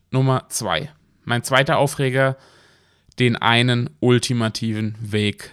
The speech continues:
den gibt es nicht. Ja, du brauchst keine Sichtbarkeit, du brauchst kein Content-Marketing. Hey, du brauchst eigentlich fast gar nichts. Außer guten Facebook-Anzeigen, einer Landingpage für ein gratis Strategiegespräch,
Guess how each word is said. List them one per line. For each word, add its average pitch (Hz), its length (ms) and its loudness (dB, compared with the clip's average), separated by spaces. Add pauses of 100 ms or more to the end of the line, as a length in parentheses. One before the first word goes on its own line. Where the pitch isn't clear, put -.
(120)
den 107 200 -4
gibt - 380 -2
es - 140 -6
nicht. - 340 -10 (360)
Ja, 135 220 2 (260)
du 120 100 -6
brauchst - 420 -4
keine 113 240 0
Sichtbarkeit, 110 800 -2
du 170 60 0
brauchst 123 400 0
kein 139 240 -2
Content-Marketing. 113 960 -4
Hey, 226 260 -2
du 185 80 0
brauchst 175 340 0
eigentlich 170 360 -2
fast - 320 -4
gar 202 260 2
nichts. 160 400 -6 (460)
Außer 180 320 2
guten 165 280 -4
Facebook-Anzeigen, 143 920 0
einer 127 140 0
Landingpage 131 640 0
für 117 120 -6
ein 107 40 -6
gratis 117 400 -2
Strategiegespräch, 123 1120 -4